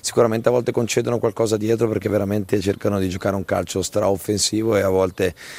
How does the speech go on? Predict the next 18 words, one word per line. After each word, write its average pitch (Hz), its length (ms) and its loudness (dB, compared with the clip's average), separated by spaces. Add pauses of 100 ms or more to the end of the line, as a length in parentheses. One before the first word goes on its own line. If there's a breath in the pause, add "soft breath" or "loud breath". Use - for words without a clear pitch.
(220 loud breath)
si - 160 -6
fanno 101 200 0
trovare 95 280 -2
un 95 60 -4
po' 101 120 -2
sbilanciati, 98 600 -2
dunque 107 300 -2
anche 98 180 -6
lì 104 80 -4
dovremo 104 300 0
essere 95 480 -4
bravi 104 520 0
a - 440 -6
saper 117 340 0
difendere 113 440 0
bene 139 360 2
e 151 40 0
ripartire 101 640 2